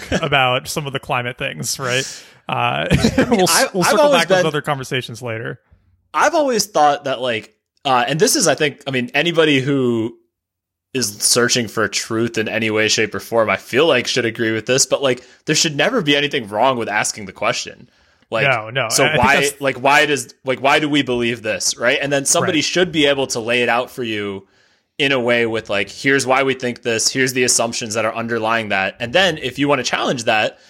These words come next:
Speaker 1: you can find something wrong with one of the assumptions. That's totally legitimate if you have some legitimate gripe with one of the assumptions. That's how you have a productive debate about some of these
Speaker 2: Yeah.
Speaker 1: things. But, but if you just start shouting at each other, <laughs> like, it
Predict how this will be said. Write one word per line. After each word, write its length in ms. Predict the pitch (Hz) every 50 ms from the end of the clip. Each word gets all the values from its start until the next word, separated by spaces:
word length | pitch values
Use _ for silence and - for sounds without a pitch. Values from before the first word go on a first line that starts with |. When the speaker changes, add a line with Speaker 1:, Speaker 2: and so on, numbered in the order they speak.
| - _ _ _ _ -
Speaker 1:
you 100 | 143 139
can 100 | 135 120
find 220 | - 180 - -
something 260 | 196 190 156 156 135
wrong 220 | 123 143 151 180 190
with 140 | 170 131 135
one 120 | 143 139
of 60 | 131
the 80 | 123 127
assumptions. 540 | 117 - 170 202 113 101 - 131 123 117 -
That's 340 | - 131 156 180 - -
totally 420 | - - - 156 170 170 175 170 170
legitimate 520 | 160 156 143 123 175 202 180 127 110 107
if 160 | 110 113 -
you 80 | 127 123
have 180 | 131 127 131 -
some 240 | - 139 127 120
legitimate 500 | 117 120 113 110 113 117 117 117 127 120
gripe 280 | 101 110 110 123 123 123
with 100 | 131 117
one 140 | 117 120 123
of 80 | 120
the 60 | 123 123
assumptions. 580 | 123 - 135 143 143 - - 107 98 95 95 - - - - - _ -
That's 180 | 156 220 -
how 80 | - 277
you 120 | 208 156
have 140 | 156 160 143
a 60 | 131
productive 680 | - - - 117 110 123 - - 131 120 110 101 95 -
debate 500 | - 98 - 98 127 170 135 - - 92
about 240 | 101 101 98 92 -
some 160 | - 104 98
of 60 | 95
these 120 | 143 131
Speaker 2:
Yeah. 60 | 110 -
Speaker 1:
things. 320 | 98 90 90 90 90 -
But, 240 | - 110 104 101 87 - - - - - - _ _ _ _ _ _ _ _
but 100 | - 143
if 80 | 156 160
you 80 | 170
just 120 | 170 208 196
start 140 | 190 147 -
shouting 360 | - 160 165 175 160 139 123
at 100 | 117 117
each 160 | 120 120 -
other, 240 | 143 143 135 131 127
<laughs> 80 | 127 123
like, 420 | - - - - - - - - -
it 120 | 190 -